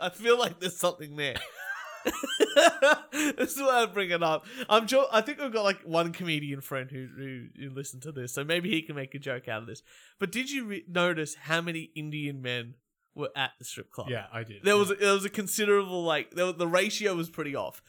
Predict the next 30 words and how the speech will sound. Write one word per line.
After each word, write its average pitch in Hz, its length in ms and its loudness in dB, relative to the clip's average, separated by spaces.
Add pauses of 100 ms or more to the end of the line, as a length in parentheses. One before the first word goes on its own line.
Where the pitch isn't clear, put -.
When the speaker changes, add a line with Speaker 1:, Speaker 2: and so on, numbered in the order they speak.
(120)
Speaker 1:
We 180 120 2
Speaker 2:
Yeah. 214 60 -2
Speaker 1:
were 214 160 4 (120)
very 185 300 2
much 170 260 -2
some 160 160 -4
of 156 60 -6
the 156 100 -8
only 139 240 -2
white 127 300 -2
people 113 320 -8
Speaker 2:
Yeah. 123 100 -6
Speaker 1:
there, - 200 -20
right? 131 180 -10 (2250)
Speaker 2:
Not 254 160 6
gonna 285 120 4
lie, 180 300 6
I 160 100 4
didn't 196 380 0
notice 156 520 4
for 151 140 -4
probably 139 300 -2
the 127 100 -6
first 127 360 -4
two 143 100 -4
and 127 80 -4
a 120 40 -2
half 120 200 -4
hours. 92 460 -8
Speaker 1:
Yeah. 180 240 2